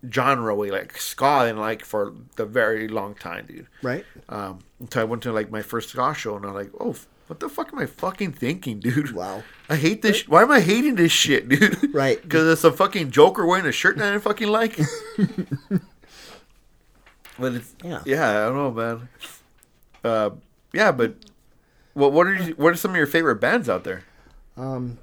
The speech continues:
Speaker 2: right now, I, I just, like I said, I really love the new Devil Doll album.
Speaker 1: Mm-hmm.
Speaker 2: Um, and, uh, you know, I'm just, I'm stuck. Just, I listen to the same shit over and
Speaker 1: Yeah.
Speaker 2: over again.
Speaker 1: Yeah.
Speaker 2: Um,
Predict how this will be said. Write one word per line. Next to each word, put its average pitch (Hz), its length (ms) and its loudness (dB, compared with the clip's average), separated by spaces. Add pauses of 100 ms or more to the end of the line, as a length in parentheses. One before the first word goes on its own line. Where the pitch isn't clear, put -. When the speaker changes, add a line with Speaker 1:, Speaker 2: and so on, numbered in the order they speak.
(200)
Speaker 2:
right 139 260 -6
now, 143 200 -4
I, 135 320 -4
I 123 40 -4 (200)
just, - 300 -10 (440)
like 123 220 -6
I 131 40 -8
said, 113 200 -4
I 104 60 0
really 110 220 -2
love 104 180 -4
the 110 80 -6
new 104 160 -4
Devil 95 240 -6
Doll 85 240 -8
album. 117 380 -8
Speaker 1:
Mm-hmm. - 100 -16
Speaker 2:
Um, 98 380 -10 (1000)
and, 98 440 -8 (300)
uh, 92 260 -10 (640)
you 120 80 -8
know, 107 120 -8
I'm 123 140 -6
just, 143 180 -4
I'm 127 140 -4
stuck. - 500 -6 (480)
Just, 120 360 -8
I 110 100 0
listen 120 340 -4
to 98 60 -8
the - 60 -14
same 110 440 -8
shit 98 300 -4
over 95 240 -6
and 107 100 -6
Speaker 1:
Yeah. 113 120 -4
Speaker 2:
over 113 100 -6
again. 107 340 -8 (300)
Speaker 1:
Yeah. 104 260 -4 (220)
Speaker 2:
Um, 107 380 -8